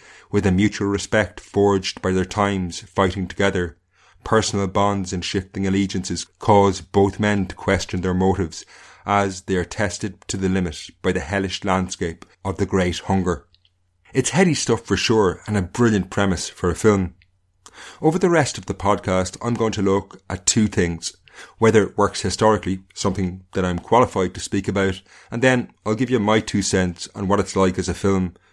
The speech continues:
but this comes with a health warning. I'm not a movie critic by any stretch. What I am most interested in, though, was the historical aspect. Black forty-seven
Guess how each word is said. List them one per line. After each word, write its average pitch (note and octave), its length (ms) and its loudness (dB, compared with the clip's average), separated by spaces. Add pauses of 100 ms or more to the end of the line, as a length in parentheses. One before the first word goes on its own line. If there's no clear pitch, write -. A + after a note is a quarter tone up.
(100)
but B2 140 2
this D3 160 4
comes G2+ 420 0
with G2 140 2
a F2+ 40 0
health F#2 280 0
warning. F2+ 380 0 (280)
I'm G2+ 200 2
not F#2+ 140 4
a F#2 40 2
movie F#2 300 2
critic F2+ 400 -4 (100)
by F2+ 220 0
any E2+ 260 0
stretch. - 560 -4 (800)
What A2 160 2
I A2+ 40 8
am C3+ 280 4
most G2+ 320 -2
interested A2 500 -8
in, F2 140 -2
though, E2+ 300 -4 (200)
was G2+ 180 -4
the G2 60 -6
historical F#2+ 640 0
aspect. - 500 -6 (680)
Black D3 220 0
forty-seven G2+ 720 -2